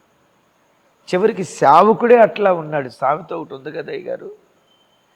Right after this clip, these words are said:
"యథా రాజా తథా ప్రజనని." మా సేవకుడే సంఘమంతా ఊదేస్తాడయ్యా.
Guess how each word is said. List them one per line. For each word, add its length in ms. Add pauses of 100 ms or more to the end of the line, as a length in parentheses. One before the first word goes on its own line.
(300)
"యథా 340
రాజా 400
తథా 380
ప్రజనని." 760 (1080)
మా 140
సేవకుడే 640
సంఘమంతా 640
ఊదేస్తాడయ్యా. 1000